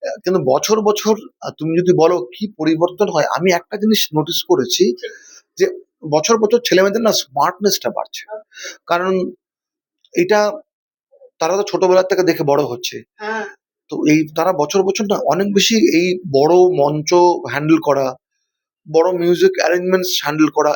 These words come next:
Speaker 1: এইগুলো না তারা খুব তাড়াতাড়ি অ্যাডপ্ট করছে। তো আমি যদি বলি কি ডিফারেন্স, আমি বলবো এই বছর ছেলেমেয়েরা আরো একটু, আগের বছর যদি দশ মিনিটে গানটা অ্যাডপ্ট করতো, তাহলে ওরা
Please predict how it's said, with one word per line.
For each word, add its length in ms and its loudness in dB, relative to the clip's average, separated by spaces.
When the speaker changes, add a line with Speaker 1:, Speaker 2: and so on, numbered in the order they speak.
Speaker 1:
এইগুলো 320 4
না 100 2
তারা 120 0
খুব 200 -14
তাড়াতাড়ি 280 0
অ্যাডপ্ট 360 -2
করছে। 280 -16
তো 140 0
আমি 280 0
যদি 140 4
বলি 340 2
কি 120 -4
ডিফারেন্স, 520 2
আমি 160 2
বলবো 280 4
এই 120 2
বছর 260 2
ছেলেমেয়েরা 520 0
আরো 140 4
একটু, 320 -6
আগের 220 -2
বছর 220 2
যদি 280 2
দশ 260 2
মিনিটে 220 2
গানটা 240 0
অ্যাডপ্ট 240 -2
করতো, 220 -14
তাহলে 200 0
ওরা 240 2